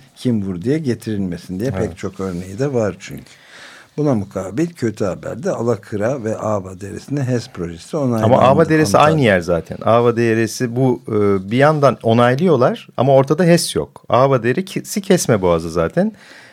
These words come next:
Speaker 1: Hı,
Speaker 2: E,
Speaker 1: öyle
Speaker 2: Alakırı
Speaker 1: mi?
Speaker 2: ve hes şeyi, e, Ava, Alakırı zaten, e, sekiz tane hes yapılıyor tek bir dere üzerinde, tek bir derede sekiz hes, otuz kilometrelik bir yol boyunca bütün şeyi kesiyorlar yani. Ee,
Speaker 1: Evet.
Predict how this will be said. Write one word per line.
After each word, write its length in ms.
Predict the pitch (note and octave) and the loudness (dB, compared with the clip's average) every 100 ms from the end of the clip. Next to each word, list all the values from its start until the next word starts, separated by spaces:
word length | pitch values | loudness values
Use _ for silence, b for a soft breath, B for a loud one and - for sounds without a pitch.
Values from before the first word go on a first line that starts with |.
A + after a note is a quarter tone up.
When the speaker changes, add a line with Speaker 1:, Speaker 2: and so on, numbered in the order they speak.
| B | B
Speaker 1:
Hı, 60 | |
Speaker 2:
E, 40 | C#3 | 2
Speaker 1:
öyle 200 | A2 G2+ | 2 4
Speaker 2:
Alakırı 460 | G#2+ D#3 D#3 D#3 | 6 6 4 2
Speaker 1:
mi? 60 | D#3 | 4
Speaker 2:
ve 160 | D3 C3+ | 6 4
hes 320 | C#3 - - | 2 -2 -6
şeyi, 460 | - C3 C#3 C3+ - | 0 2 2 0 0
e, 160 | A2 G#2+ | 2 4
Ava, 360 | A2+ C3 B2+ A#2+ | 6 4 4 2
Alakırı 400 | - B2 C#3 D#3 | 4 4 4 0
zaten, 480 | F3 E3+ E3 C#3+ A2+ - | 4 4 4 0 0 -2
e, 260 | G#2 G2 G2 - - | 0 0 -2 -8 -10
sekiz 400 | - A#2 E3+ - | -4 -2 -2 0
tane 320 | G2+ F2+ E2+ - | 2 2 -4 -4
hes 240 | G2+ - | -6 -4
yapılıyor 320 | F2+ - E2+ E2+ | -6 -6 -6 -2
tek 280 | C3 - | -2 -2
bir 80 | F#2+ | -4
dere 160 | E2+ E2 | -4 -4
üzerinde, 540 | D#2 D2+ D2+ D#2 - G3 _ _ - | -8 -10 -10 -10 -12 -14 _ _ -6
tek 260 | C#3 - | -6 -4
bir 200 | A2 F#2+ | -4 0
derede 400 | F#2 F2+ E2+ F3 - | 0 0 0 -4 -8
sekiz 420 | - A#2+ C3+ - | -10 -6 -6 -6
hes, 260 | B2 - - b b b b b | -8 -10 -18 b b b b b
otuz 280 | A2 C3 - | -6 -6 -6
kilometrelik 640 | G2+ F2+ E2+ F#2 F2+ - | -4 -4 -6 -10 -10 -8
bir 280 | F#2 - - | -8 -8 -12
yol 360 | G#2 G#2+ A#2+ G#2+ | -4 2 2 2
boyunca 420 | F#2 F2+ A#2+ D#3+ | -2 -2 -4 -6
bütün 400 | C3+ - D3+ C3 - _ | -8 -4 -4 -4 -10 _
şeyi 240 | - A#2 C#3 | -6 -4 0
kesiyorlar 600 | B2 - G2 D#2+ E2 E2 | 0 0 -2 -2 -2 -4
yani. 260 | - - - _ - | -8 -14 -20 _ -16
Ee, 60 | - - | -14 -8
Speaker 1:
Evet. 260 | A#2 G#2+ | -6 -6